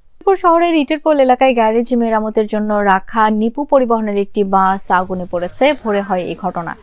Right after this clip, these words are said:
ফায়ার সার্ভিস জানায়, কয়েকদিন ধরে বাসটির মেরামত কাজ চলছিল। ভোরের দিকে হঠাৎই আগুন লাগে। এক ঘন্টার চেষ্টায় আগুন নেভানো হয়। ফায়ার সার্ভিসের প্রাথমিক ধারণা, মশার কয়েল থেকে আগুনের সূত্রপাত,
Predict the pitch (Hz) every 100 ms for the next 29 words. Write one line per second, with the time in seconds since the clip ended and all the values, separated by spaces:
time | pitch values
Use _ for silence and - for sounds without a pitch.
0 | - - - 262 262 277 269 254 262 277
1 | 269 220 214 226 233 220 196 196 214 190
2 | 185 180 190 - 196 - 208 - 294 269
3 | 269 277 262 277 269 262 269 269 262 202
4 | 226 233 233 277 302 - - - 214 -
5 | 254 247 262 254 - 233 - 240 208 202
6 | 202 190 196 247 247 254 311 339 320 311
7 | - 262 233 226 220 202 214 202 214 226
8 | 226 185 185 254 254 202 190 190 202 180
9 | 180 180 - 277 233 -